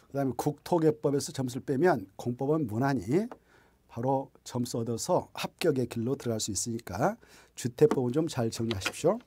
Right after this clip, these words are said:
자, 그럼 보겠습니다. 사백육십사 쪽에 주택법에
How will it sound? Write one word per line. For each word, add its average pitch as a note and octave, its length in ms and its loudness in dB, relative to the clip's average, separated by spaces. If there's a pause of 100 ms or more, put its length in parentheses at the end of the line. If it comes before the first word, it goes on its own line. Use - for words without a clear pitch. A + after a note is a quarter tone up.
자, A#2+ 140 -2
그럼 D#3+ 160 2
보겠습니다. D3 600 2 (1040)
사백육십사 D#3+ 960 6
쪽에 D#3 520 4 (360)
주택법에 F3 1000 4